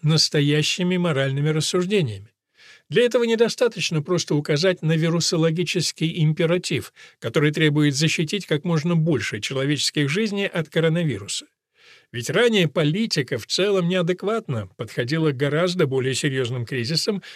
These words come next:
прежде всего к климатическому кризису, когда она, к примеру, в контексте слишком медленного перехода на электротранспорт поставила немецкое автомобилестроение выше качества жизни людей. Это изменяется в ходе коронавирусного кризиса,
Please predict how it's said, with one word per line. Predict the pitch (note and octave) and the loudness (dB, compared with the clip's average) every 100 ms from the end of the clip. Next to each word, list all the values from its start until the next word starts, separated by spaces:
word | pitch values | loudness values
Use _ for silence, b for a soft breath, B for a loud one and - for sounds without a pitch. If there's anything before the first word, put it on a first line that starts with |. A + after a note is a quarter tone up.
| B | B
прежде | - D#3 C#3 F3 | 0 2 2 0
всего | D#3 F#3+ F#3+ F3 | 0 2 2 2
к | |
климатическому | - F#3 F3+ D#3+ - C3 D#3+ - F3 F3 | 0 2 4 2 0 -2 -2 -2 0 0
кризису, | E3+ F3+ F3 F3+ F#3 D#3+ B B | 0 0 0 0 -2 -4 B B
когда | - G3 G#3 | -2 0 0
она, | G3+ G#3+ | 2 0
к | - | 0
примеру, | F3 F#3 F#3+ E3 | 0 2 2 0
в | |
контексте | - E3 D#3+ D#3+ - D#3 | 0 0 0 -2 0 0
слишком | - D3+ - - C#3 | 0 0 -2 -4 -2
медленного | D3 C3 C3 C3+ | 0 0 -2 -4
перехода | C3+ C#3+ D#3+ - C3 B2 B B - | -2 -2 0 0 0 -2 B B 0
на | E3 | 2
электротранспорт | E3 D#3 - D#3 D3 - A3 A#3 - - B2+ A#2 | 4 0 -2 -2 0 2 4 4 0 -2 -4 -2
поставила | E3+ D#3 - G#3+ F3+ | 0 2 2 4 4
немецкое | F#3 G3 F#3 - E3 | 4 0 -2 0 0
автомобилестроение | D3 E3+ F3 E3+ D#3+ - E3+ G#3 A#3 G#3 | 0 0 2 2 0 0 0 0 2 2
выше | D#3 C3+ G3 A#3 - A#2+ - | 2 2 0 0 0 -2 -2
качества | D3+ F3+ - F3+ - D3+ | 0 0 0 -2 0 -2
жизни | A#2+ D#3 D#3 D#3+ | 0 -2 0 0
людей. | D#3+ A#2 F#2 _ _ _ b b b b _ | -2 -4 -10 _ _ _ b b b b _
Это | F#3+ G3+ | 0 2
изменяется | F#3 A3 A3+ C#3+ A#2+ - | 2 0 0 0 -2 -8
в | G2+ | -6
ходе | C#3 C3 C3 | -4 -2 -2
коронавирусного | D3 D3+ D#3 D#3 D3+ C3+ D#3+ D3+ D#3 | 0 2 2 2 2 0 0 0 0
кризиса, | A3 G#3 B2+ - G#2+ | 0 0 0 -4 -6